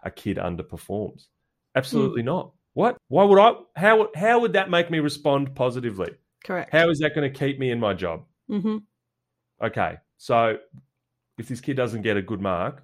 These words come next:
Speaker 1: what are we doing?
Speaker 2: I'd like to circle back to you as a student, and I wanna know, was there something that you wished had been cultivated at school that wasn't? Something that you feel was really missing, or something that, you know, you think would have made you feel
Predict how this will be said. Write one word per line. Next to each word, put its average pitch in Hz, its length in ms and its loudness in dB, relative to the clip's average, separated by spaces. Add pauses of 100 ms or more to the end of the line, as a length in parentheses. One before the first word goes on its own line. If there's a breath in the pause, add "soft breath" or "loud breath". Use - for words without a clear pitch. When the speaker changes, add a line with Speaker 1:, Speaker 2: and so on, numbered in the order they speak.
(160)
Speaker 1:
what 107 140 -2
are 101 60 -2
we 98 100 -2
doing? 90 240 -10 (380)
Speaker 2:
I'd 247 160 0
like 285 240 -4
to 403 240 -4 (240)
circle 233 340 -2
back 196 180 -2
to 202 120 -4
you 190 160 0
as 185 120 -2
a 175 40 -8
student, - 560 -6 (180)
and 226 100 0
I 240 100 4
wanna 277 280 2
know, 160 520 -2
was 233 200 -2
there 339 160 0
something 226 840 -2 (320 loud breath)
that 208 420 0 (180)
you 240 240 -2
wished 247 460 -6
had 247 200 -4
been 214 220 -4
cultivated 180 800 -6
at - 140 -8
school 185 600 -6 (320)
that 214 200 -4
wasn't? 180 460 -6
Something 233 440 -4
that 220 180 -4
you 214 120 -8
feel 214 280 -4
was 208 180 -8
really 220 280 -2
missing, 196 640 -4
or 226 120 -8
something 240 380 -6
that, 233 160 -2
you 220 100 -6
know, 220 80 -4
you 220 280 -6
think - 360 -8
would 247 240 -4
have 277 140 -2
made 214 300 -2
you 196 100 -8
feel 180 600 -6